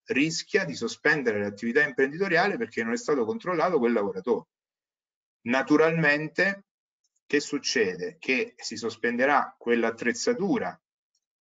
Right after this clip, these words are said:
eh, perché poi la sospensione non riguarderà tutta l'azienda, ma solo l'attrezzatura. E tornando un attimo indietro, se qualcuno si chiede,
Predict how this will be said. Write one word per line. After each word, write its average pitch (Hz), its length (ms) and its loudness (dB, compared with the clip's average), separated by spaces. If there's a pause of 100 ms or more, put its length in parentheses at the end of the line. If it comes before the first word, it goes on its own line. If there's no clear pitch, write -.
eh, 98 720 -2
perché 113 260 -2
poi 147 160 6
la 113 80 2
sospensione 127 540 0
non 110 100 0
riguarderà 117 400 0
tutta 113 240 -2
l'azienda, 117 420 2
ma 98 120 -8
solo 123 260 2
l'attrezzatura. 143 960 0
E - 140 -20
tornando 127 360 -4
un 123 80 -2
attimo 127 300 -4
indietro, 165 320 -2
se 101 180 -10
qualcuno 123 360 0
si 139 160 -2
chiede, 120 400 2